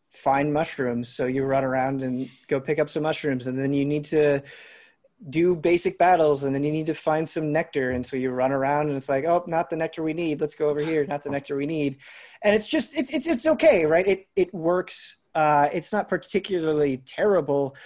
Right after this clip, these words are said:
but it doesn't feel like there's really anything going on where you're like, "Oh, that was a really creative idea," in terms of, like, what you're doing or how you're interacting with the world.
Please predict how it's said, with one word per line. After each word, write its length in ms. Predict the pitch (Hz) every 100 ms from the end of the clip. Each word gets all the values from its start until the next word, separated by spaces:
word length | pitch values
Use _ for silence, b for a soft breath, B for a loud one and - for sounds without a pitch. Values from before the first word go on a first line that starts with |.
| B B B _ -
but 160 | 180
it 140 | 180 175
doesn't 400 | 202 196 170 -
feel 680 | - 170 170 160 151 147 _ -
like 280 | 156 151 147 - _ _ _ _ _ _ _ -
there's 240 | 170 151
really 200 | 180 170
anything 400 | 175 202 190 185
going 300 | 165 151 143
on 460 | 135 139 143 139 139 -
where 120 | 147
you're 120 | 135
like, 220 | 135 135 -
"Oh, 120 | 240
that 120 | 269
was 120 | 190
a 60 | 165
really 220 | 143 147
creative 380 | 139 143 147 135
idea," 500 | 131 165 175 139 127 B
in 140 | - 165
terms 240 | 170 156
of, 160 | 151 139
like, 240 | 135 131 - b b _ _ -
what 440 | 269 147 160 277 202
you're 160 | 165
doing 340 | 135 147 139 131
or 80 |
how 240 | 123 - 180
you're 220 | 170 151
interacting 520 | 143 135 139 147 139
with 140 | 127 123
the 80 | 117
world. 520 | 127 127 123 -